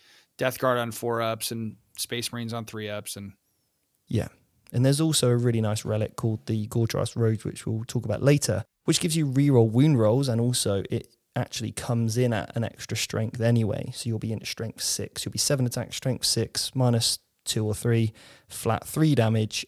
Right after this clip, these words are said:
Speaker 2: and rerolling wounds. So it's a very nice, um, combination there with a six-inch heroic intervention.
Speaker 1: Yeah, that's real nice. All right, and is, now is that the relic that's the light?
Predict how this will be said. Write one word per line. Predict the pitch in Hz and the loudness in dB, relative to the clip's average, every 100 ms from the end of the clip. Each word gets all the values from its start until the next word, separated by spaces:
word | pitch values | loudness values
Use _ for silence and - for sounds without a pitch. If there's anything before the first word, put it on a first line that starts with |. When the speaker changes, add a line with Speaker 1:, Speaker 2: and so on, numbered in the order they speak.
| - | -4
Speaker 2:
and | 113 110 | -2 0
rerolling | 113 107 107 110 | 0 2 0 0
wounds. | 113 104 104 - | 0 0 0 -2
So | - - 104 | -2 -2 -4
it's | 120 | -4
a | 117 | 0
very | 123 117 110 | 2 2 2
nice, | 110 110 104 - - - _ - | 0 -2 -2 -2 -4 -6 _ -8
um, | 113 104 - | -6 -4 -2
combination | 120 107 104 107 104 | 0 0 -2 -4 -6
there | 104 | -6
with | 107 110 | -4 -2
a | |
six-inch | - 110 - 113 | -4 -4 -6 -6
heroic | - 107 107 | -4 -6 -6
intervention. | 104 113 101 104 - 101 - _ _ _ _ - | -6 -6 -8 -8 -8 -10 -12 _ _ _ _ -8
Speaker 1:
Yeah, | 131 127 | -4 -4
that's | 127 - | -4 -4
real | 135 | -4
nice. | 113 98 - _ _ _ _ _ _ _ _ _ | -6 -10 -14 _ _ _ _ _ _ _ _ _
All | 135 | -2
right, | 143 131 | 0 0
and | - 151 | 0 0
is, | 151 - 180 | 2 0 2
now | 160 | 4
is | 156 151 | 4 4
that | 160 165 | 4 4
the | |
relic | 147 156 156 156 | 4 6 6 2
that's | - 143 - - | 2 0 0 -2
the | 156 139 131 | -2 0 0
light? | 127 135 139 131 - | 0 2 2 0 -12